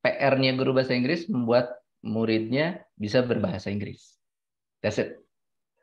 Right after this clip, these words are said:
Tidak perlu diperdebatkan lagi karena di kurikulum begitu, dituntutnya begitu. Nah, yang kedua ini urusan gimana dong yang ngajarnya. Nah, itu memang agak,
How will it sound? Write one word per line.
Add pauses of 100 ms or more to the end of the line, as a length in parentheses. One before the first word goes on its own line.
(580)
Tidak
perlu
diperdebatkan
lagi (160)
karena
di
kurikulum
begitu,
dituntutnya
begitu. (480)
Nah,
yang
kedua
ini
urusan (400)
gimana
dong
yang
ngajarnya.
Nah,
itu
memang
agak,